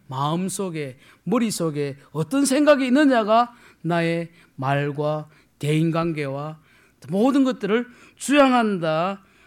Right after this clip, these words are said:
하는 것입니다. 그리고 생각해보세요. 우리가 때로는 우리의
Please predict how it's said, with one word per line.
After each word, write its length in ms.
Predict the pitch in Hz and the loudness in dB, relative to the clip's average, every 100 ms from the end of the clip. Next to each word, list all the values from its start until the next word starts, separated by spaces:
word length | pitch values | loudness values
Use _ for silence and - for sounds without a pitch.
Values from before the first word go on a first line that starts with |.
| _ | _
하는 280 | - 277 285 | -2 0 0
것입니다. 500 | - 170 143 147 _ _ _ _ _ _ _ _ _ _ - - - _ _ _ | -2 -10 -12 -18 _ _ _ _ _ _ _ _ _ _ -20 -20 -20 _ _ _
그리고 340 | 302 277 240 | 0 0 0
생각해보세요. 340 | 208 233 196 151 | -4 -6 -6 -4
우리가 540 | 208 214 202 185 175 | -4 0 -2 -2 -6
때로는 520 | 240 220 202 175 160 156 _ - | -6 -6 -4 -6 -8 -12 _ -10
우리의 460 | 170 202 185 175 | -4 0 0 -2